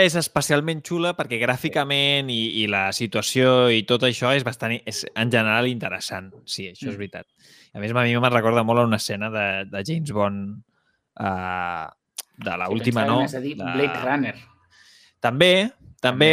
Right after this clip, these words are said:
Speaker 1: El
Speaker 2: també
Speaker 1: que
Speaker 2: té
Speaker 1: passa és que
Speaker 2: bon
Speaker 1: l'escena és de, no és de Spectre, és de Skyfall, que, bueno, eh, el, tens el James Bond passejant una mica pels highlights d'una ciutat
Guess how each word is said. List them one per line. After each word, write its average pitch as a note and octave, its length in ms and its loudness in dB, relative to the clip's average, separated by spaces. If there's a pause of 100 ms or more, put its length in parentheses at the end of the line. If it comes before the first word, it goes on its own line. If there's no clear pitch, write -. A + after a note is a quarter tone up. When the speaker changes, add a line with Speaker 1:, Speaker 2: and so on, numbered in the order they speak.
Speaker 1:
El E3+ 60 0
Speaker 2:
també C3 140 -2
Speaker 1:
que C3 80 4
Speaker 2:
té B2 40 -8
Speaker 1:
passa C#3 160 4
és D3+ 80 -2
que - 100 0
Speaker 2:
bon E3 80 4
Speaker 1:
l'escena D#3+ 440 2 (180)
és B2+ 180 -6
de, A#2+ 720 4
no A#2 140 0
és C3+ 80 4
de C#3+ 80 4
Spectre, A#2 380 -2
és G#2+ 80 -4
de B2 80 -4
Skyfall, A#2 500 -4 (360)
que, F#2 180 -14
bueno, E2+ 200 -20 (580)
eh, - 280 -20 (320)
el, E2+ 260 -14 (260)
tens G#2 200 -8
el A2 100 -2
James G#2+ 220 -4
Bond A2 320 -6 (680)
passejant G#2 460 -2
una G#2 160 -2
mica G#2 240 -4
pels G#2 240 -4
highlights G2 720 -6
d'una F#2+ 640 -6
ciutat A2 320 0